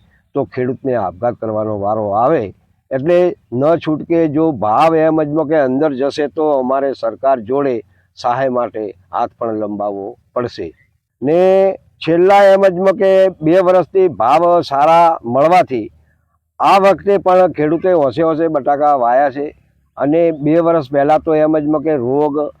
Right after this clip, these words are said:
અને કુદરતી વાતાવરણ નહોતું એટલે ઉતારા માપે મળતા હતા, પણ એની સામે ભાવ મળતા હતા.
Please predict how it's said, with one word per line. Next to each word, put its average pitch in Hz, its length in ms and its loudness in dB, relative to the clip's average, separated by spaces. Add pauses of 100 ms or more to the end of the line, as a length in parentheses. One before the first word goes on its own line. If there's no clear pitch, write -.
(220)
અને 139 220 -2
કુદરતી 139 520 -4
વાતાવરણ 139 480 0
નહોતું 135 320 -2
એટલે 139 180 -4
ઉતારા 131 460 0
માપે 131 340 -4
મળતા 131 300 -2
હતા, 135 200 -2
પણ 131 220 -6
એની 127 240 -4
સામે 127 220 -6
ભાવ 104 240 -6
મળતા 139 340 -4
હતા. 104 260 -8